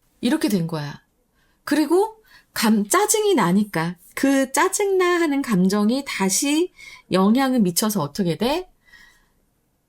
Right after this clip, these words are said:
제가 지나가는 사람이 "우산 든 것도 꼴 보기 싫어." 이렇게 됩니다.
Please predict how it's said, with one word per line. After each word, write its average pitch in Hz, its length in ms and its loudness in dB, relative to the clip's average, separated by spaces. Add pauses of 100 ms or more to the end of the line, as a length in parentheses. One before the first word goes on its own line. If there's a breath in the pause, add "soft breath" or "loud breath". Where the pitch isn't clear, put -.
(220)
제가 226 640 -4 (1000)
지나가는 240 460 2
사람이 190 520 -2 (480)
"우산 226 440 0
든 190 280 2
것도 254 640 -4 (340)
꼴 311 220 0
보기 294 280 0
싫어." 180 380 -2 (240)
이렇게 349 380 2
됩니다. 190 560 -4